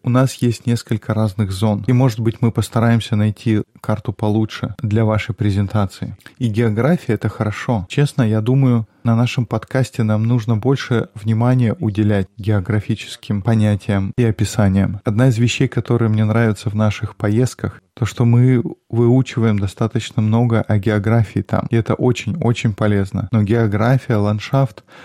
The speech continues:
всё это тоже служит метафорой, и она подчёркивает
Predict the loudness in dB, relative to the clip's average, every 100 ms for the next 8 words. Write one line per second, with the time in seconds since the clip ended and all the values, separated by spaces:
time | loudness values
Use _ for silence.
0 | -20 -4 0 0 0 0 0 0 -2 -2
1 | 0 0 -2 -4 0 0 0 -2 -2 -4
2 | 0 2 2 2 -2 -2 -2 0 0 -2
3 | -2 -2